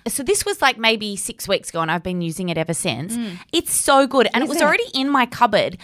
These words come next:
Speaker 1: and
Speaker 2: Mm.
Speaker 1: I'd used it once, but then I was like, "I don't really know what this is." And I just popped it back.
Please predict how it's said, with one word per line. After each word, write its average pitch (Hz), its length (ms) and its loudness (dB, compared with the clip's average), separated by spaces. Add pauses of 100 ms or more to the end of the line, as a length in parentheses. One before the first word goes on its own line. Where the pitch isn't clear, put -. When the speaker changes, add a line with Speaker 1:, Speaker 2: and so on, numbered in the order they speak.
Speaker 1:
and 196 140 -4
Speaker 2:
Mm. 247 40 2
Speaker 1:
I'd 240 160 0
used 277 220 -4
it 240 80 -4
once, 208 320 2
but - 160 -8
then 220 120 0
I 214 40 0
was 214 100 -2
like, 233 100 -6
"I 240 120 -2
don't 247 80 -6
really 233 180 -6
know 202 140 -2
what 185 180 -2
this 170 240 -6
is." 185 300 0
And 185 160 -4
I 180 100 2
just 175 240 -8
popped - 300 -4
it - 120 -4
back. - 380 2